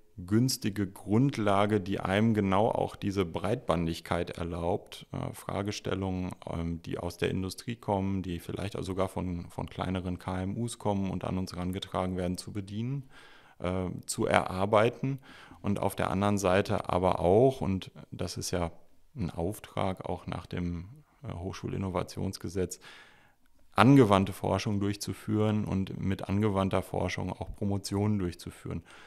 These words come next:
Und an der Stelle, es ist ein Feld, was sicherlich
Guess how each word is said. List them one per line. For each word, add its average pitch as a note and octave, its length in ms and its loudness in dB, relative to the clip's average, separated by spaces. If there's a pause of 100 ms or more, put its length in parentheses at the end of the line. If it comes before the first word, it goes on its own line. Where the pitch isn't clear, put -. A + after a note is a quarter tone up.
(220)
Und - 180 -2
an F#2 120 2
der F#2+ 140 4
Stelle, A2 480 6 (640)
es - 120 -8
ist F2+ 220 -2
ein F#2 260 4 (1300)
Feld, A2 380 4
was - 320 2
sicherlich F2 640 0